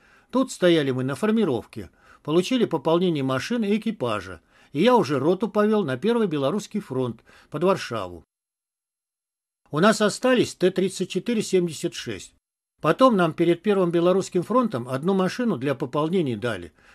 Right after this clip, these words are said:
Т тридцать четыре восемьдесят пять. Витя Заборовский, старший лейтенант, пришел на должность командира роты. Командир роты Козлов погиб. А я получил ис-два роту и повел ее на Берлин.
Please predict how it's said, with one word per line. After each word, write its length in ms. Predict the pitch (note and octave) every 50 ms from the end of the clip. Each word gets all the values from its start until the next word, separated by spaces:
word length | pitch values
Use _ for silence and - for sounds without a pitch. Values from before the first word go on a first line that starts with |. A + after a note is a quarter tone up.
| _ _
Т 100 | - F#3
тридцать 380 | F3+ G3 G3 F#3+ F#3+ - F#3 -
четыре 380 | - G3 F#3+ - A3+ G#3+ E3+ B2
восемьдесят 640 | D3 F3+ E3 - D#3+ D3+ D3+ B2+ - F3+ E3+ -
пять. 220 | - B2+ G2 F2+ - _ _ _ _ _ _ _ _ -
Витя 240 | C3 F#3+ F#3+ -
Заборовский, 640 | G3 D#3+ F#3 F3 F#3 G3+ A3+ C4 A#3+ - - - E3+
старший 400 | - - F3 D#3+ C3+ - - C#3+
лейтенант, 480 | C#3 C3 - E3 D#3+ D3 A2+ F#2+ - - _ _ _ - _
пришел 320 | - D3 C#3+ - A#3 B3
на 160 | A#3 G#3 F#3 E3+
должность 380 | F3 G#3+ G#3+ F3+ F#3+ - -
командира 480 | - D#3+ D3+ D#3+ D#3 F#3 G#3 G3 F#3+ C#3+
роты. 380 | A#2 A2 G2+ - - F#2 E2 - _ _ _ _ _
Командир 460 | - C#3 D3+ E3+ E3+ D#3+ F3+ F#3+ F#3+
роты 200 | G#3+ G#3+ G#3+ F3
Козлов 460 | - F#3 F#3 F3+ E3 G#3+ A3+ F#3 -
погиб. 380 | - E3+ E3+ D3+ A#2 G#2 G2+ - _ _ _ _ _ _ _ _ _ _ _ _ _ _ _ _ _ _ _ _ _ _
А 120 | C3+ E3
я 100 | A#3 A#3+
получил 500 | A3 - F3+ F3+ E3+ E3+ - F3+ D#3 D#3 -
ис-два 580 | F3+ D3 C3 A2+ G#2+ A#2 C3 G3+ A#3 A#3+ A3+ - -
роту 400 | G3+ A3 G#3+ G3+ - F#3+ F#3 D#3
и 120 | C3 C3+ A#2+
повел 360 | - C3+ C3+ F3 A#3+ B3 A3+
ее 240 | G#3+ G#3 G3 G3+ -
на 140 | B2+ C#3 F3+
Берлин. 500 | F3+ E3+ - G#2+ G2 F#2+ F2+ E2 D#2+